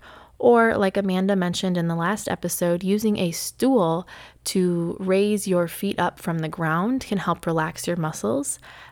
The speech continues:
and help with your bowel movements and prevent straining as well. Another step you can take today is to lose weight. That will help reduce the pressure on the pelvic floor.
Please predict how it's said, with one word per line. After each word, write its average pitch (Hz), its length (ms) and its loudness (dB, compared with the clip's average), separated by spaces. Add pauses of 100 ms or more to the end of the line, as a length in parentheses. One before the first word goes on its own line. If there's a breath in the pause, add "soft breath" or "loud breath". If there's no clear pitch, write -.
(140)
and 170 220 0
help - 380 -4
with 165 180 -6
your 160 100 0
bowel 151 260 -2
movements 170 440 -4
and 160 80 -6
prevent 156 340 -6
straining 147 520 -8
as 147 180 -10
well. 139 400 -6 (1080 soft breath)
Another 190 380 4
step 233 340 -2
you 233 80 0
can 233 140 -2
take 240 220 0
today 233 360 2
is 214 320 -2 (380)
to - 140 0
lose 196 340 2
weight. 143 340 -6 (480 loud breath)
That 185 180 4
will 185 80 0
help 170 260 0
reduce 170 320 -2
the 170 80 0
pressure - 420 -4
on 165 140 0
the 160 80 -2
pelvic 156 400 -4
floor. 147 500 -2